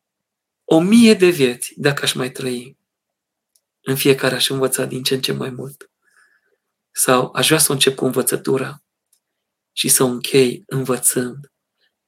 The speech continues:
cele ale lui Dumnezeu, adâncimile învățăturii lui. Mereu m-a uluit acest cuvânt din Psalmul cincizeci.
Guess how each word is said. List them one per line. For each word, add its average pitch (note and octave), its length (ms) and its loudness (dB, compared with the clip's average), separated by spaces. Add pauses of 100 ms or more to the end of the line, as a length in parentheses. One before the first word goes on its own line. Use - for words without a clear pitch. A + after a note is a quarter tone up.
(100)
cele C3 420 2
ale B2+ 240 -4
lui A#2+ 180 -4
Dumnezeu, B2+ 720 -6 (1200)
adâncimile D#3+ 1300 0 (520)
învățăturii B2+ 840 0
lui. B2 360 -10 (560)
Mereu E3 320 6
m-a F#3+ 160 4
uluit E3 520 2
acest D3 320 -4
cuvânt D3 300 -6
din C3+ 120 -8
Psalmul C#3 340 -8
cincizeci. C3+ 640 -10